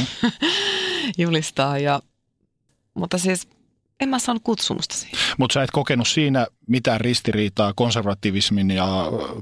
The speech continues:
Speaker 2: pappisuran ja naisen paikka on seurakunnassa tämä ja tämä ja tämä. Sä et kokenut siinä mitään ristiriitaa?
Speaker 1: En mä vieläkään koe.
Speaker 2: Joo.
Speaker 1: <laughs> Ei, ei,
Speaker 2: No, ko-,
Speaker 1: joo.
Speaker 2: tuntuuko susta siltä, että,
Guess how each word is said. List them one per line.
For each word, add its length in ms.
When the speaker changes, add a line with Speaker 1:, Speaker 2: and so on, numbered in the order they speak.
Speaker 2:
pappisuran 680
ja 240
naisen 380
paikka 340
on 200
seurakunnassa 640
tämä 220
ja 80
tämä 200
ja 80
tämä. 240
Sä 60
et 80
kokenut 320
siinä 200
mitään 240
ristiriitaa? 520
Speaker 1:
En 140
mä 160
vieläkään 400
koe. 140
Speaker 2:
Joo. 120
Speaker 1:
<laughs> 240
Ei, 160
ei, 120
Speaker 2:
No, 140
ko-, 160
Speaker 1:
joo. 160
Speaker 2:
tuntuuko 320
susta 220
siltä, 320
että, 240